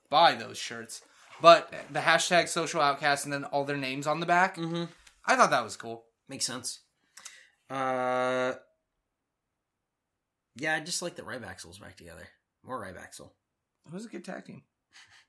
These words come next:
Speaker 2: Kalisto cuts a promo backstage. He says that, uh, the U S title means a lot to him, and he explains why and talks about Eddie Guerrero. And I thought this was pretty good.
Speaker 1: Mm-hmm.
Speaker 2: I thought this was a pretty decent interview.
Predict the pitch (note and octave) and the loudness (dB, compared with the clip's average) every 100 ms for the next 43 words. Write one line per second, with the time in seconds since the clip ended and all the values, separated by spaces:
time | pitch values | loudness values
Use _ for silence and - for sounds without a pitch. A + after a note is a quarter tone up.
0 | _ _ _ - - - _ G3 A3 B3 | _ _ _ -20 -20 -20 _ 2 2 4
1 | C4+ B3 A#3 A3 G#3+ A3 G3+ F#3+ G3+ F#3+ | 6 6 6 2 4 0 0 0 2 4
2 | F#3+ - F3 G#3+ - - _ _ _ C#3+ | 4 2 -2 -2 -4 -12 _ _ _ -6
3 | C#3 F3 C3+ C3 D3 C#3 C3 B2 D3+ D#3 | -2 -2 -2 0 0 2 0 -2 -4 -2
4 | E3 D#3 C#3+ D3+ D3+ D3+ D#3 - D#3+ E3 | 0 0 -2 -4 0 2 2 0 -2 -2
5 | E3+ _ _ A#2 A2+ A#2+ A2 - A#2+ A2+ | -6 _ _ -10 -8 -8 -10 -10 -12 -10
6 | A2+ C3 E3 F3 A#2 A#2+ A2+ A#2 A2 B2+ | -2 0 0 -4 -12 -12 -10 -10 -8 -8
7 | A#2 A#2 A#2 C#3+ F3 - - _ _ G2 | -8 -6 -2 -2 -2 -8 -20 _ _ -16
8 | G2+ G#2 C3 B2 A#2+ B2+ - C#3 D3 G#2+ | -12 -10 -8 -10 -10 -10 -6 -4 -4 -6
9 | - D3+ A#3+ C4+ - A#2+ A2+ B2 C3+ B2+ | -8 -12 -12 -12 -14 -12 -10 -10 -10 -10
10 | A2+ A#2 B2 A#2+ G2 D#2+ | -8 -8 -8 -10 -12 -14